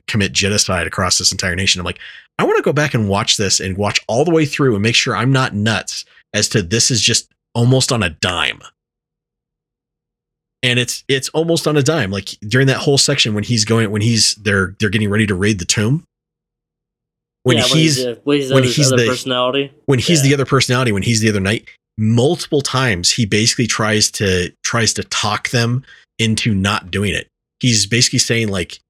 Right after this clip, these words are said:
Speaker 1: "This is a contract." He basically says, "This sounds like a contract that shouldn't be fulfilled. This sounds like a bad, you know, this sounds like a terrible idea. If it's somebody else's home, what do you expect is going, what do you expect to, to, to happen?" And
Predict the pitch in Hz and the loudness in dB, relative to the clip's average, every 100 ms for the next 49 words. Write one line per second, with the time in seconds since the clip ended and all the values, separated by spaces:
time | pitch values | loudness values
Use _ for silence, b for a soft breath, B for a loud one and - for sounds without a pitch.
0 | _ _ _ - 117 135 113 - 113 101 | _ _ _ -2 0 2 0 0 0 0
1 | 117 101 104 101 101 110 - - 95 117 | 0 -2 -2 -2 0 0 0 -2 -2 0
2 | - 117 110 104 95 - 101 101 98 - | 2 2 0 -2 -4 -4 -2 -2 -2 -2
3 | 95 - - 95 - 95 185 113 95 - | -2 -2 -4 -14 -14 -6 -2 -2 -4 -8
4 | _ _ _ - 110 120 107 101 95 92 | _ _ _ -4 -2 0 0 -2 -2 -2
5 | 95 98 101 92 101 117 101 95 98 - | -2 -2 -4 -2 0 0 0 -2 -4 -2
6 | 98 90 90 104 92 101 - 101 95 - | 0 0 0 0 0 -2 -6 -6 -4 -2
7 | 107 98 92 85 - 120 107 87 92 107 | 0 0 -2 -2 -2 0 0 0 -4 -4
8 | 98 98 92 - - 82 90 85 90 82 | -2 0 0 0 -2 -6 -6 -6 -6 -8
9 | 82 101 98 95 - 87 - _ - - | -8 -6 -4 -4 -4 -6 -10 _ -10 -10
10 | - - - 90 85 - _ _ - 98 | -12 -8 -6 -4 -6 -10 _ _ -4 -2
11 | 135 143 104 - _ _ b _ _ _ | -2 -2 -4 -10 _ _ b _ _ _
12 | - 127 113 110 104 | -2 0 0 -2 -6